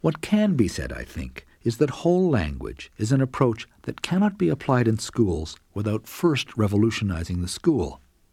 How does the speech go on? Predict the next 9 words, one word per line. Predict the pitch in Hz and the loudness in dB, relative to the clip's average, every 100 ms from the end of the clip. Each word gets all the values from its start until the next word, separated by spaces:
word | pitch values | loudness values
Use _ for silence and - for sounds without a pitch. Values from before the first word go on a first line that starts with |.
| _ | _
as | 98 110 | -6 0
well | 107 | 0
as | 95 92 | 0 0
re-educating | 90 90 90 87 - - 80 | 0 2 0 -4 -6 -8 -8
the | 82 | -10
parents. | - 135 104 - - - _ _ _ _ _ _ - - - - | -2 0 0 -4 -12 -18 _ _ _ _ _ _ -18 -16 -8 0
In | 175 | 2
my | 233 | 4
experience, | 220 - - 127 90 85 - | 2 0 2 2 2 -2 -8